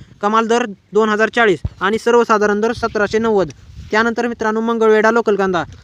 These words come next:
बेचाळीस क्विंटलची आवक असून किमान दर दोनशे, कमाल दर सोळाशे पन्नास आणि सर्वसाधारण दर तेराशे. त्यानंतर मित्रांनो पुणे पिंपरी लोकल कांदा, आठ क्विंटलची आवक असून किमान दर चौदाशे, कमाल दर पंधराशे आणि सर्वसाधारण दर चौदाशे पन्नास रुपये.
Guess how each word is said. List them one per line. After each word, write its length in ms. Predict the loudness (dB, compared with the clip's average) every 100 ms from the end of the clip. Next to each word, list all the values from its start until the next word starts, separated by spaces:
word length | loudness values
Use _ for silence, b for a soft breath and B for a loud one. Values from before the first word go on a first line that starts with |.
| B 0
बेचाळीस 400 | 0 2 -2 -2
क्विंटलची 340 | -4 -4 0
आवक 220 | 0 -2
असून 180 | -4 -6
किमान 300 | -4 -2 -2
दर 120 | 0
दोनशे, 400 | 2 0 0 -2 -2 b b
कमाल 260 | -2 0 2
दर 140 | 2
सोळाशे 380 | 0 2 2 0
पन्नास 360 | -2 0 0 -2
आणि 160 | -4
सर्वसाधारण 640 | -2 0 0 0 0 2 0
दर 120 | -2
तेराशे. 460 | -2 0 0 0 -2 b b b b b _
त्यानंतर 320 | 0 2 0
मित्रांनो 300 | -2 -2 -2
पुणे 240 | -2 -2 -2
पिंपरी 340 | -2 -2 0
लोकल 200 | 0 0
कांदा, 260 | 0 0 0
आठ 240 | 2 2
क्विंटलची 380 | 0 -2 0 0
आवक 240 | 0 0
असून 180 | -2 -4 -4 B B B
किमान 260 | -4 -2 0
दर 120 | -2
चौदाशे, 460 | 0 0 0 0 -2
कमाल 340 | -2 -2 -2
दर 120 | 0 -2
पंधराशे 420 | -2 -2 -2 0
आणि 200 | -2 -2
सर्वसाधारण 640 | -2 -2 -2 -2 -2 -2
दर 140 | -2 -4
चौदाशे 400 | -4 -2 -2 -2
पन्नास 340 | -2 -2 -4
रुपये. 200 | -4 -6